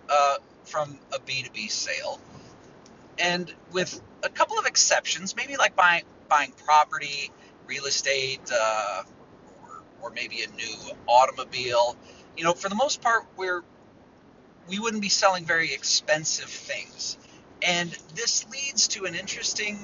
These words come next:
uh, situation that I think we don't always think about. What's going on in B two C selling is essentially you're only dealing with one stakeholder, one decision maker.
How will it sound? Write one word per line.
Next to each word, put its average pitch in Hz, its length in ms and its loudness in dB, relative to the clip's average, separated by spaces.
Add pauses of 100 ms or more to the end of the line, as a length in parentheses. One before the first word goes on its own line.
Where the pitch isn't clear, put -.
(440)
uh, 165 440 6
situation 170 1000 0 (480)
that 175 120 0 (340)
I 190 80 6
think 190 180 -6
we 170 80 -8
don't 190 180 2
always 160 220 -4
think 240 200 -12
about. 95 300 -2 (1400)
What's 175 200 0
going 277 320 2
on 202 380 6 (400)
in 165 160 -6
B 180 200 -10
two 151 100 -4
C - 280 0
selling 135 540 0 (400)
is 180 180 -2
essentially 208 640 0
you're 208 160 2
only 254 160 2
dealing 190 460 -2 (120)
with 156 380 -4 (380)
one 196 200 6
stakeholder, 143 840 -2 (680)
one 160 200 4
decision - 540 -4
maker. - 340 -12